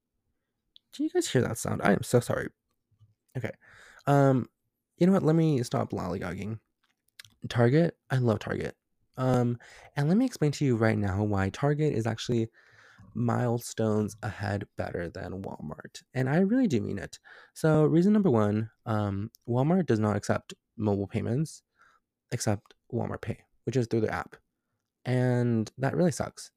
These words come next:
because that really shows that Walmart's behind. Um, the fact that I can't use Apple Pay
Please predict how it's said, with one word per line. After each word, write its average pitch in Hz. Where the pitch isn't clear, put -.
because 135
that 139
really 165
shows 123
that 107
Walmart's 104
behind. -
Um, 107
the 131
fact 151
that 165
I 151
can't 127
use 117
Apple 113
Pay 160